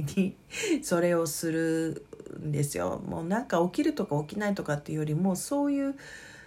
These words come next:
スケジュールで設定されてること自体がね、なんかすごい、なんかね、と思って。私、あの、今更ですけど、多分周りの人はみんな前から思ってるんでしょうけど、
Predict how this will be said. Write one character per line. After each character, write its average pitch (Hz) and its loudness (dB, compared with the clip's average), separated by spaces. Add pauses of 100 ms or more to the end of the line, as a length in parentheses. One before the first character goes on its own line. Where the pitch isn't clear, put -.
(500)
ス - -10
ケ 285 -2
ジ 294 0
ュ 285 4
ー - 4
ル 214 4
で - -4
設 151 -6
定 294 -2
さ 285 0
れ 277 2
て 269 -2
る 247 0
こ 233 -2
と 214 -2
自 - -4
体 - -10
が - -14
ね、 165 -6
な 160 -6
ん - -14
か - -12
す - -6
ご - -10
い、 - -12
な - -8
ん 139 -8 (280)
か - -14
ね、 165 -8
と 165 -6
思 143 2
っ - 0
て。 143 -6 (1700)
私、 190 2 (1300)
あ 170 -4
の、 156 -10
今 226 4
更 302 2
で 226 2
す - 0
け 160 -6
ど、 147 -10
多 208 0
分 190 6
周 165 -2
り 202 0
の 254 -4
人 - -4
は 320 4
み 208 4
ん 190 6
な 196 6
前 233 2
か 185 0
ら 180 2
思 202 6
っ 226 -2
て 214 0
る 190 2
ん 165 -2
で 151 6
し - 2
ょ 220 6
う 202 0
け - -2
ど、 185 0